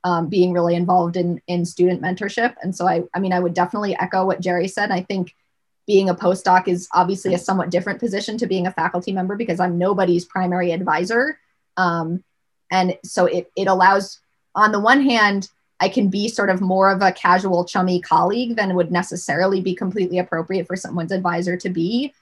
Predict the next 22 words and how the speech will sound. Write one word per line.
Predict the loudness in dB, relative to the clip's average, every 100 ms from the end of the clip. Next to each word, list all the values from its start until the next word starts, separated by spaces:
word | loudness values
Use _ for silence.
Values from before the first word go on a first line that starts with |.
| _ _
But | 2 4
I | 4
also | 2 2 0
do | 2 4 4
have | 4 4 2 -6 _ _ _
more | -4 0 0
experience | 0 -4 -2 -2 -2 -6 -4
in | 0
academia | 0 -2 -2 0 0
broadly, | 0 0 0 0 -4 -4 -6
if | -6
not, | -2 -2 -2 -6 _ -16 -6
even | -4 -2
if | -2
not | -2 0 0 0
in | -2
the | -2
specific | -4 -8 -8 -6 -6 -2
field | 0 0 -2 -4
that | -4
that | -2 -2
student's | 0 0 0